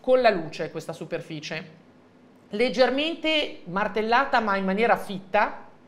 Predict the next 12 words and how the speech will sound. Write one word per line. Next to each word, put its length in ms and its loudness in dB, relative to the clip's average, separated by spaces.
quindi 400 -4
leggermente 680 0
perché 240 0
non 120 -2
è 40 2
incisissima 880 -6
questa 240 -10
martellatura, 720 -4
ma 180 -2
fitta, 600 -4
molto 340 -2
fitta, 640 -12